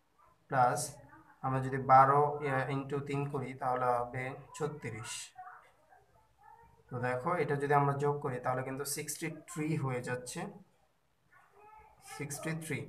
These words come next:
তো, আহ, এটাই হচ্ছে আমাদের, আহ, পনেরো নম্বরের answer।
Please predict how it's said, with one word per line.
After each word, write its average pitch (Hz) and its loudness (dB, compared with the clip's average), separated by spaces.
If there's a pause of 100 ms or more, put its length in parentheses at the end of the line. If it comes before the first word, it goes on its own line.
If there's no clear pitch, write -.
(1600)
তো, 123 0 (420)
আহ, 143 4 (380)
এটাই 156 2
হচ্ছে 160 2
আমাদের, 127 2 (180)
আহ, 123 6 (380)
পনেরো 143 4
নম্বরের 123 4
answer। 120 -4